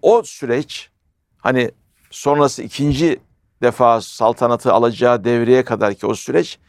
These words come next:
ciddi bir onda şey oluşturuyor. Hazırlık yani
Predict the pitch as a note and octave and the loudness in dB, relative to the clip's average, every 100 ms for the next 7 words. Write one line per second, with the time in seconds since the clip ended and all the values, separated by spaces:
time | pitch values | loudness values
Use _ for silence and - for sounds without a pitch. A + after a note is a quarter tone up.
0 | _ _ - B2 - F3 D#3 D3 - _ | _ _ -14 -10 -4 0 0 -2 -8 _
1 | - C#3 C#3 D3 C#3 A2 - - - - | -2 2 2 4 2 2 -6 -16 -14 -12
2 | - _ _ _ _ A#2+ G#2+ A#2+ B2 B2 | -14 _ _ _ _ -4 -2 0 -2 -4
3 | - _ _ _ - F2 E2+ | -20 _ _ _ -6 -4 -4